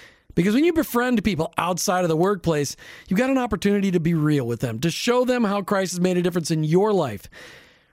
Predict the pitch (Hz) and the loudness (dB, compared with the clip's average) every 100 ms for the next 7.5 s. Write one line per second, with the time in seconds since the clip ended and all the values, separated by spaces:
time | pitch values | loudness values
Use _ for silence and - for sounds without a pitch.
0 | _ - 233 302 285 254 233 226 233 196 | _ 0 2 2 0 0 0 0 -2 0
1 | 208 214 202 196 180 185 180 233 214 208 | 0 0 0 0 0 0 -2 0 0 2
2 | 214 202 214 220 226 226 233 254 - 269 | 0 -2 -2 0 0 0 -2 -4 -2 2
3 | 254 226 196 175 160 127 190 226 226 202 | 4 4 2 2 -2 0 0 2 2 0
4 | 214 220 214 214 - 214 214 220 214 175 | 0 2 2 0 0 0 2 0 -2 -2
5 | 165 220 262 285 - 202 196 196 165 160 | 0 0 0 -2 2 0 2 2 2 2
6 | 170 - 160 - 151 147 131 151 - - | -2 -2 -4 -2 -2 -2 -2 -2 -4 -8
7 | 147 123 - - | -4 -4 -6 -12